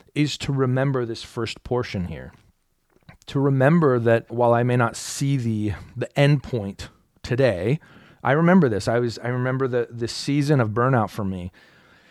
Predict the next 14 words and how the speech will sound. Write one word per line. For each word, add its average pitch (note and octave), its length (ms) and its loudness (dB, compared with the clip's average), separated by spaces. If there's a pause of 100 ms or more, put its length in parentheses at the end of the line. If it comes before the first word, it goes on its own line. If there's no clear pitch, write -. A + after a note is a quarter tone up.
(160)
And C#3+ 120 2
I C3+ 40 4
remember D3 480 4
thinking E3 460 4
to A#2 100 -2
myself, G#2 420 0
"Why, A2 840 2 (540)
why E3 440 6
is E3 220 10
it A2 140 0
that F#2+ 180 -4
God A#2+ 240 6
will B2 300 4
not A#2 460 0